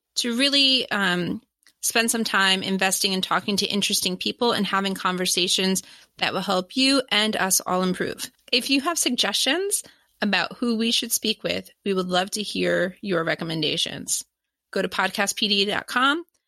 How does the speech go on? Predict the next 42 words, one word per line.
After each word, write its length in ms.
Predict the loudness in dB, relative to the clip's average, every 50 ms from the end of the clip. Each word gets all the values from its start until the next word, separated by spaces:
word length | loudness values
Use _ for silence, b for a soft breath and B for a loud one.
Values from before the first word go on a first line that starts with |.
| _ _ _ _ _ _
forward 260 | -2 0 2 2 2
slash 320 | 0 0 0 0 -2 -2 -2
feedback 460 | -2 -2 0 2 2 2 0 -2 -4 -4
and 140 | -2 0 2
let 140 | 2 2 2
us 180 | 2 0 2
know 520 | 2 2 2 4 4 2 2 0 -4 -6 _ _ _ _ -4
who 80 | -2
you 200 | 0 2 2 0
think 320 | 0 2 0 0 0 0 -2
would 120 | -2 0
make 180 | 0 0 0 -2
a 60 | -2
valuable 380 | -2 -2 -2 -2 -4 -6 -8
guest. 480 | -6 -6 -8 -4 0 0 0 0 0 -10 _ _ _ _ _ -2
Or 300 | 0 2 4 4 4 2
you 80 | 0 0
can 160 | 0 0 2
go 180 | 2 2 2 2
to 300 | 2 0 2 2 0 0 0 0
at 220 | 0 0 0 0
Podcast 440 | -2 -2 -2 -2 0 -2 -2 -2 -2
P 100 | -4 -4
D 380 | -2 0 0 0 0 -2 -4 _ _ _ _ _ _ _ _ _ _ -4
on 220 | -2 0 0 -2
Twitter 420 | -2 0 0 2 2 2 0 0 -4 _ _ -4
and 220 | 0 0 0 0 0 0
on 260 | 0 2 2 0 0
Instagram. 600 | -2 -2 0 0 0 0 -2 -2 -4 -4 -8 -12 _ _ _ _ _ _ _ _ _ -10
Again, 300 | -2 0 0 0 0 -2
we're 120 | -4 -2
looking 280 | -2 -2 -2 -2 -2 -2
for 140 | -2 -2 -2
all 160 | 0 2 2 2
of 80 | 2
your 120 | 2 0 0
recommendations. 840 | 0 0 0 0 2 4 2 2 2 2 2 2 2 2 0 -2
We 280 | -2 -2 0 0 2 2
want 300 | 2 2 0 0 0 -2
to 420 | -2 0 2 2 2 2 0 0 b b b b b b b _ -2
grow 420 | 0 2 4 4 4 4 4 2 0
and 580 | 0 0 0 2 2 2 2 2 2 0 0 -2